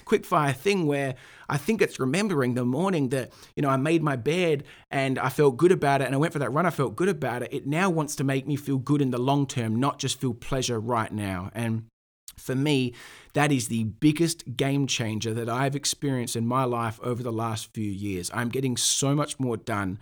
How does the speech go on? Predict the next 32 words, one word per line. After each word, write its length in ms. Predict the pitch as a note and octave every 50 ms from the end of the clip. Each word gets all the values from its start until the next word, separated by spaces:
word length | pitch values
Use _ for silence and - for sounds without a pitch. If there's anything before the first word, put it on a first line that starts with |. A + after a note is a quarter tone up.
| - - - - - -
I 100 | B2 A#2+
am 80 | A#2 A2
so 380 | - - - - - C3 C#3
much 180 | D3 D3 - -
more 140 | D3 C#3 B2+
productive 640 | - - B2 B2+ B2 A#2+ - - G2+ G2 F#2+ -
because 320 | - A#2 - - A#2+ A#2 C3
I'm 100 | A#2+ A#2
prepared 500 | - A2 G#2+ - - - C#3+ D3+ D3+ D3+
to 80 | - G#2+
go 340 | A2 A2 - C#3 B2+ D3 D3+
through 260 | D3+ - - C#3 B2+
the 100 | - A2
pain 640 | - - - - - C#3 C#3+ D3+ F3 F#3+ F#3 G3 F#3+ - - - - _
for 160 | - - C3
the 80 | B2 A#2+
gain. 420 | G2+ F2+ C3 B2+ A#2+ A#2 A2 G#2+
I'm 140 | A2 A2 A2
prepared 560 | G#2+ A#2 G#2+ - - - D3 C#3+ C#3+ C3+ C#3+
to 320 | - - - C3+ B2 A#2 A2+ - - - - - _ -
forego 720 | - - D3+ D3 C#3+ C#3 A2 D3+ D#3 E3 F3+ F3 F3 F#3+ F3+ - -
the 180 | - A#2+ A#2 A2+ -
instant 480 | E3 E3+ F3+ E3+ - - C#3 A#2 -
pleasure 520 | - - - G3 F#3+ D3+ A#2 G#2 G2+ A2+ G#2+ - - - _
so 180 | - - C#3+ C#3+
I 80 | C#3
get 220 | B2+ C#3+ C3 - -
the 80 | B2
long-term 880 | B2 B2 A#2+ B2+ C#3 C#3+ D#3 D#3+ D#3 - - - B2 A#2+ A2+ A2+ A2+ A2 - - _
gratification 800 | - C#3 C3 B2+ A#2+ A#2+ C3 B2 - - B2+ B2 A2+ - A2+ A#2
and 100 | A2 G#2
happiness. 640 | - C3 A#2+ - - F#2 F2 E2+ - - - -